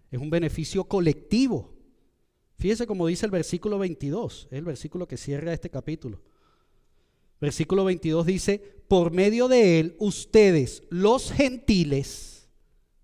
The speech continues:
¿se acuerda que hablamos de eso en algunos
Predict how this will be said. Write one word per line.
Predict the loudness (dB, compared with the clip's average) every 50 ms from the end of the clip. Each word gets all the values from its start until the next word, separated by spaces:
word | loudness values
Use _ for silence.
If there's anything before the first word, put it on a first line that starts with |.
| _ _ _ _ _ _ _ _ _ _ _
¿se | -14 -12 -8
acuerda | -6 -4 -4 -4 -4
que | -4 -4
hablamos | -4 -2 -2 -4 -4 -4 -4
de | -2 -2 0 -2 -2
eso | -4 -6 -8 -8 -8 -8
en | -8
algunos | -10 -12 -10 -10 -10 -10 -10 -12 -12 -14 -18 -20 -20 _ _ _ _ _